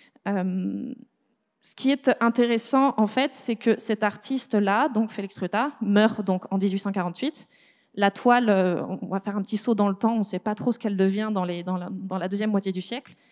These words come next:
Et en mille neuf cents, elle réapparaît. Euh, elle est à ce moment-là entre, dans les, entre, dans la collection de Gaston Joliet,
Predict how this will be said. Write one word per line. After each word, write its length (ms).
Et 100
en 60
mille 180
neuf 160
cents, 240
elle 100
réapparaît. 520
Euh, 220
elle 100
est 160
à 60
ce 100
moment-là 220
entre, 280
dans 200
les, 180
entre, 500
dans 140
la 100
collection 440
de 80
Gaston 360
Joliet, 440